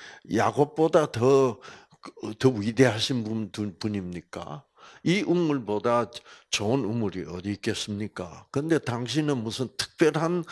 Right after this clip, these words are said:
생수를 주시겠-, 주신다고 하시는데 당신은 야곱보다 더 큽니까?" 자, 여기서 이제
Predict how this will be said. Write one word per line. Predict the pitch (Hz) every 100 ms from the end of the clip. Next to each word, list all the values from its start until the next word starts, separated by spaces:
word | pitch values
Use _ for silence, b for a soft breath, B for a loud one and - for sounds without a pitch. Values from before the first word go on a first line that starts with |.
| B B
생수를 | - - 156 - 180 170 170
주시겠-, | - 127 - - 127 - - 117
주신다고 | - 113 - 117 104 92 87 95
하시는데 | 113 98 - 104 80 80 - 98 87 B B B B
당신은 | - 117 117 160 175 151
야곱보다 | 82 - 131 - 147 156 156
더 | 123 -
큽니까?" | - - 127 147 - - - _ _ _ _ _ _ _ _ _ _ _ _ _ _
자, | - - - - _ _ B B B -
여기서 | 92 120 110 135 131
이제 | - 95 90 65 95 143